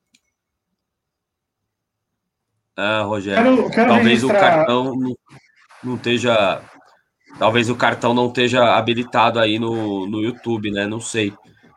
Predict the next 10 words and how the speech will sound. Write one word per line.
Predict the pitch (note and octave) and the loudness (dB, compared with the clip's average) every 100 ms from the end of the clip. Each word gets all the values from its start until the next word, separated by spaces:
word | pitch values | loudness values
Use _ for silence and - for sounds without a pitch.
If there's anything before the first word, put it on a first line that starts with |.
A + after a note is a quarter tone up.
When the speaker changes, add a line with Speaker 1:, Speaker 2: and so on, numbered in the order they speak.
| - | -20
Speaker 1:
o | |
que | G#2+ A#2 | -14 -8
pode | - A2 - | -2 -2 -2
ser. | - G#2 G2+ _ _ | -2 -2 -2 _ _
Mas | - G#2 G2 | -2 0 0
obrigado, | A#2 A#2+ A#2 A2+ | -2 2 2 0
viu, | G#2+ | 0
Rogério? | A#2 G#2 F#2+ - | -2 0 -2 -2
Tamo | A#2+ A#2 | -4 -4
junto. | A2+ G#2+ - | -4 -8 -12